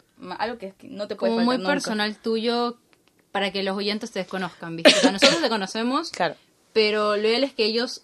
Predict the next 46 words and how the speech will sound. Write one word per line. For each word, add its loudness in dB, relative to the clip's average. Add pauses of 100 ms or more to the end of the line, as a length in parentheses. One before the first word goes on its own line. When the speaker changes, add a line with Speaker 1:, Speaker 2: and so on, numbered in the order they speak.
(120)
Speaker 2:
con -4
estos -6
tres -6
datos, -2
se -4
hagan -2
una 0
idea 0
de 0 (360)
qué -4
personaje 0
es 0
Renata. -6 (500)
Speaker 3:
Uy, 2
qué -6
bueno. 2 (180)
Eh, 4
¿así -2
como 2
tres -2
palabras 2
o, 2
o 0 (160)
en 0
qué -2
sentido? -2
Speaker 2:
Eh, -6
pueden 4
ser -2
tres -4
palabras, 4
si -4
las -4
quieres -4
desarrollar -2
el -4
por -6
qué, -2
lo -6
puedes -6
hacer, -4
si -10
no, -6
tres -6
datos -8
como, -12